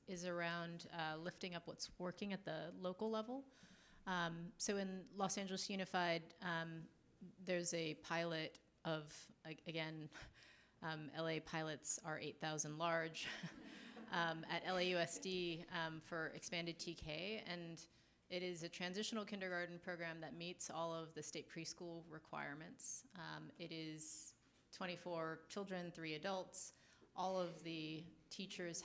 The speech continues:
have B As or M As. Eighty percent of the T As have, um, A A degrees. Everyone has professional paid develop-,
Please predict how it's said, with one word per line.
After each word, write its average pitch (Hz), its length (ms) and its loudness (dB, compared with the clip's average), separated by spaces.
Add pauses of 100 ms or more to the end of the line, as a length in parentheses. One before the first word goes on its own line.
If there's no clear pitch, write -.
have 151 260 4 (180)
B 165 320 2
As 156 140 -2
or 156 200 0
M 165 120 0
As. 147 500 -2 (720)
Eighty 175 220 2
percent 160 420 0
of 151 140 0 (200)
the 147 240 -2
T 160 420 2
As 151 160 -2
have, 147 340 0 (360)
um, 139 400 -4 (120)
A 165 40 -4
A 156 340 0
degrees. 147 680 -4
Everyone 160 380 -2
has 143 120 0
professional 147 680 -4
paid 151 260 -4
develop-, 147 400 -4